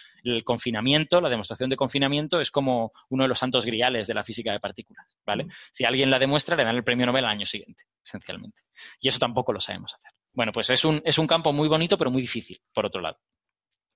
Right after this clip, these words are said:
Speaker 1: Entonces, eh, ahora que ya os he dado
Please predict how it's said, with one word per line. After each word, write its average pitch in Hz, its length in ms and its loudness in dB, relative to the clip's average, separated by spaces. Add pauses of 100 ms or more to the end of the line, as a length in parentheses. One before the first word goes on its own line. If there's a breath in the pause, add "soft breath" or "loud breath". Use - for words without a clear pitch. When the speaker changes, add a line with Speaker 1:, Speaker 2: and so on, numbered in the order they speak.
(200)
Speaker 1:
Entonces, 135 420 0 (340 loud breath)
eh, 127 400 4
ahora 156 320 6
que 160 120 0
ya 160 160 6
os 160 120 4
he 165 60 4
dado 151 420 4